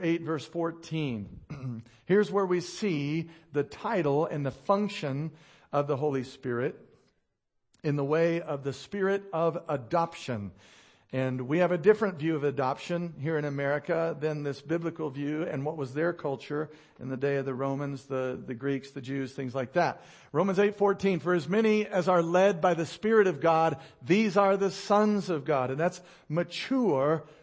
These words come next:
sons of God are led by the Spirit of God.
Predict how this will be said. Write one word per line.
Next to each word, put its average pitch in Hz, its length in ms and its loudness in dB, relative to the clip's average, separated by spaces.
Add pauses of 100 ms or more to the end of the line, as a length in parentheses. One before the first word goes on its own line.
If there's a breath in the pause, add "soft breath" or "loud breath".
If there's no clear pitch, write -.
(160 soft breath)
sons 180 540 2
of 170 220 -2
God 139 400 2
are 139 220 0
led 151 240 2
by 160 100 2
the 165 100 -2
Spirit 196 360 0
of 135 100 -2
God. 117 300 -2